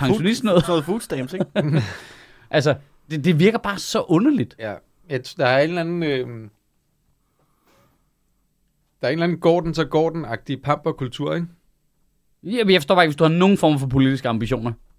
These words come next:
Speaker 1: Dude, mand, har dit eget dankort med. Hvad, hvad er problemet? Jeg forstår det slet ikke.
Speaker 3: Nej.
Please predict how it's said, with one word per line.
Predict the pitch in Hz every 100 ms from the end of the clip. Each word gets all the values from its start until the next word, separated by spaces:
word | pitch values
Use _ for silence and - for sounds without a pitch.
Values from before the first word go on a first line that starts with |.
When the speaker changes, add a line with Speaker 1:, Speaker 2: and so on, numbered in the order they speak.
| _ _ _
Speaker 1:
Dude, | 170 151
mand, | 123 - _
har | 139
dit | 139
eget | 139 139
dankort | 143 139
med. | 120 120
Hvad, | 127 143
hvad | 147
er |
problemet? | 143 147 143 170 170 117
Jeg | 131
forstår | 127
det | 175
slet | 160
ikke. | 170 - _ _ _ _ _
Speaker 3:
Nej. | 117